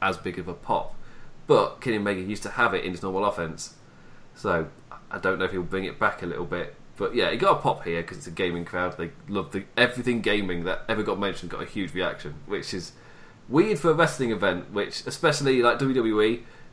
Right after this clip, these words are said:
gaming to them has seemed like a really nerdy thing, which they don't really talk about that much,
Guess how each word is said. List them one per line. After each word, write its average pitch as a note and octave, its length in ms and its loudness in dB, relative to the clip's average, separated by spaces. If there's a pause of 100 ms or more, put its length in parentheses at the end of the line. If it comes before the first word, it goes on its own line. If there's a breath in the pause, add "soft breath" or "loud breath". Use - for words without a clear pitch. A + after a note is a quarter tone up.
(120)
gaming B2 300 4
to A2+ 100 -6
them G#2+ 220 0
has G2+ 120 0
seemed G#2+ 360 -2
like F#2+ 160 -2
a G2+ 40 -6
really G#2 400 0
nerdy A2+ 400 -2
thing, D#3+ 420 0 (720)
which - 120 -10
they G#2+ 100 -2
don't A2 240 0
really G#2 280 0 (120)
talk A2 200 -6
about G#2 260 0
that A2 220 -2
much, C3+ 400 -4